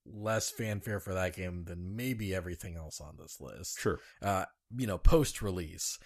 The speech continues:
Speaker 2: Yeah.
Speaker 1: Leading up to its release, it, it did seem like there was a decent amount of excitement for it.
Speaker 2: Yeah.
Speaker 1: But then it came out and I didn't really hear about it after that.
Speaker 2: Yeah, same.
Speaker 1: Uh, Final Fantasy seven Remake.
Speaker 2: Yeah.
Speaker 1: Uh,
Speaker 2: <laughs>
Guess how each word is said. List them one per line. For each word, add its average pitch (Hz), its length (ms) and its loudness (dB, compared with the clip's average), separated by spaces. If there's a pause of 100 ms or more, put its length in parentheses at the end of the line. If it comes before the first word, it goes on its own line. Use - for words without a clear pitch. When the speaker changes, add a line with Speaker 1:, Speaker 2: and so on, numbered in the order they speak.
Speaker 2:
Yeah. 95 140 4
Speaker 1:
Leading 156 180 4
up 147 120 0
to 123 100 0
its 98 100 -2
release, 87 320 -4
it, 87 200 -6
it 95 100 -6
did 110 180 -2
seem 98 160 -4
like 87 140 -4
there 87 120 -8
was 85 100 -8
a 98 40 -12
decent 82 300 -8
amount 76 160 -12
of 82 80 -16
excitement - 480 -10
for 53 220 -16
it. - 100 -16 (180)
Speaker 2:
Yeah. - 200 -8 (200)
Speaker 1:
But 110 140 -4
then 127 140 0
it 113 100 -2
came 107 220 -4
out 110 140 2
and 92 100 0
I 90 80 -2
didn't 98 160 -2
really 95 180 -2
hear 95 220 -2
about 104 200 2
it 90 120 -2
after 80 300 -8
that. 67 200 -12 (240)
Speaker 2:
Yeah, 113 160 6
same. 80 360 -2 (280)
Speaker 1:
Uh, 104 380 2 (280)
Final 170 200 6
Fantasy 175 340 0
seven 160 320 0
Remake. 110 680 -2
Speaker 2:
Yeah. 135 580 -6
Speaker 1:
Uh, 117 360 4 (480)
Speaker 2:
<laughs> 143 60 2